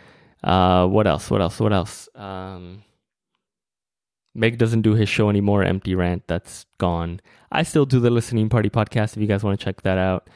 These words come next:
Check out, oh, check out Joe. Check him out at, uh, Podblocked. Uh, also check him out on his Simpson-centric podcast, seven forty-two Evergreen Terrace.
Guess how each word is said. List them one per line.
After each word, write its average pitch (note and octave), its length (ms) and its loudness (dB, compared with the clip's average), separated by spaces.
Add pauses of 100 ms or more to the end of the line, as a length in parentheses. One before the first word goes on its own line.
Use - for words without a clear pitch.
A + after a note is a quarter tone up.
(400)
Check - 260 -2
out, G#2+ 520 2 (300)
oh, A3 240 -2
check G3 160 0
out A3 140 2
Joe. F#3+ 380 0 (200)
Check C#3 180 0
him C#3 80 0
out C3+ 100 2
at, A#2 280 2 (160)
uh, G2+ 160 -4
Podblocked. C3 800 0 (520)
Uh, F#2 40 0
also G2 360 2
check A2+ 240 -2
him G#2+ 100 0
out G#2 240 2
on G#2 180 0
his G2 140 2
Simpson-centric G#2+ 880 -2
podcast, G#2 480 0
seven G2+ 280 -2
forty-two G#2+ 500 0
Evergreen F#2+ 460 0
Terrace. G#2+ 560 0